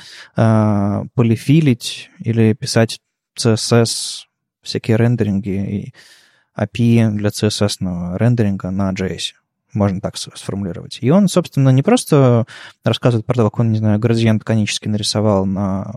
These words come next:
на, для бэкграунда, э, C S S-ного, а он идёт дальше. У него не просто, у него не просто какой-то канвас рисуется на фоне, у него, а, появляются A P I для этого канваса,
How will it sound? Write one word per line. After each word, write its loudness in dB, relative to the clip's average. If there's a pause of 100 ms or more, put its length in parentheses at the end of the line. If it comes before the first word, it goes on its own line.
на, -4 (520)
для -6
бэкграунда, 2 (240)
э, -6 (440)
C 2
S 0
S-ного, 0 (300)
а 2
он 6
идёт 2
дальше. -2
У -2
него 4
не 4
просто, 2 (500)
у 2
него 8
не 4
просто 0
какой-то 0
канвас 0
рисуется 2
на 0
фоне, -4
у -2
него, 4 (320)
а, 4
появляются 2
A -4
P -4
I 4
для 4
этого 0
канваса, -2